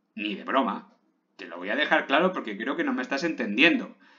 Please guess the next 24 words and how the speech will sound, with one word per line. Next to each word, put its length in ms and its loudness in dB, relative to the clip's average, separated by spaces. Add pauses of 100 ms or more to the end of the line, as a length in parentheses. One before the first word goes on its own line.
(200)
Repsol 640 2
va 60 2
a 40 2
ser 140 2
una 200 2
de 60 2
las 160 0
empresas 380 -2
que 120 -2
se 80 -6
va 100 2
a 60 -2
pegar 240 2
un 160 4
leñazo 680 0
que 140 -8
cualquier 420 -4
día 200 2
de 100 2
estos 280 -4
vas 140 -6
a 100 -8
poder 220 -4
comprarla 640 -4